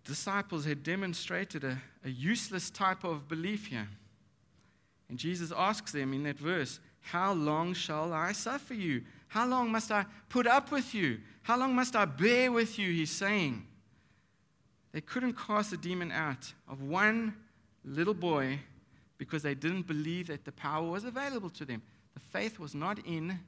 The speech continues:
Jesus. And Jesus calls them together, and he gave them this power,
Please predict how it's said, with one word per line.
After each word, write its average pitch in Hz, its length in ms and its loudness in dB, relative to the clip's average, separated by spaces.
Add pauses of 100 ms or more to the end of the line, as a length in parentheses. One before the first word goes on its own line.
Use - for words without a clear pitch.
(760)
Jesus. 180 760 -10 (1200)
And 131 80 -10
Jesus 185 360 -2
calls 208 400 0
them 185 120 -4
together, 160 540 -2 (2000)
and 131 80 -6
he 147 80 -2
gave 196 320 0
them 131 280 0
this 127 140 -6
power, 117 440 -4